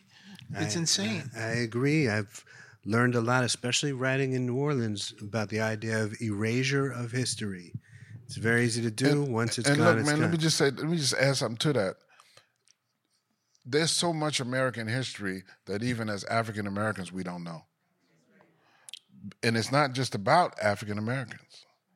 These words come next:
Speaker 3: It's about all different types of people.
Speaker 2: Right.
Speaker 3: I worked on this one documentary, man. It, it, it was talking about, of course, we, we, we just totally forget about Native Americans. You know, we, we just kinda write them off,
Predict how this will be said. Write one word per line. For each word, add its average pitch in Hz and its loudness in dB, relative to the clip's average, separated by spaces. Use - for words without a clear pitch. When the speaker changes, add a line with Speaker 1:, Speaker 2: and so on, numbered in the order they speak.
Speaker 3:
It's 101 -2
about 107 4
all 120 4
different 120 -2
types 131 0
of 95 -10
people. - -10
Speaker 2:
Right. 120 -12
Speaker 3:
I 107 4
worked 120 2
on 120 -2
this 110 -4
one 120 -2
documentary, 120 0
man. 123 -2
It, 101 2
it, 110 2
it 110 2
was 107 0
talking 113 2
about, 104 4
of 92 -10
course, - 4
we, 117 -4
we, 113 -2
we 120 0
just 110 -4
totally 110 2
forget 101 -2
about 90 -4
Native 92 -4
Americans. 85 -8
You 104 -4
know, 98 0
we, 98 -2
we 98 -4
just 95 -6
kinda 90 0
write 101 6
them 98 0
off, 85 -4